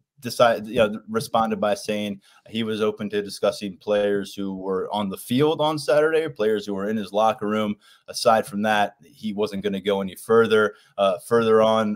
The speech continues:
uh, we heard from Drew Aller, uh, on the subject. I could say you really didn't hear from Drew Aller on the subject. He was asked, "Have you talked to, to Keandre Lambert-Smith this week?" And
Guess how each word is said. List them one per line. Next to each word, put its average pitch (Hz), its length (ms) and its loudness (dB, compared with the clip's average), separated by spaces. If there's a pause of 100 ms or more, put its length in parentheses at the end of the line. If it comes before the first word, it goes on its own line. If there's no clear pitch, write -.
uh, 95 60 0
we 92 160 -6
heard 104 220 -2
from 95 180 -8
Drew 104 320 -6
Aller, 110 500 2 (220)
uh, 101 80 -6
on 113 160 0
the 110 80 -2
subject. 110 520 2
I 95 100 -2
could 98 120 -8
say 104 140 -4
you 98 300 -6
really 101 260 -4
didn't 139 220 4
hear 110 200 -2
from 110 160 -4
Drew 107 160 0
Aller 101 240 4
on 101 60 -2
the 98 60 -8
subject. 101 400 -2
He 110 80 -6
was 107 160 -4
asked, 104 260 4
"Have 101 160 2
you 95 80 -6
talked - 300 2
to, 98 80 -10
to - 240 -14
Keandre 98 320 -4
Lambert-Smith 95 460 -4
this 107 200 -6
week?" 107 240 -4
And 98 160 -6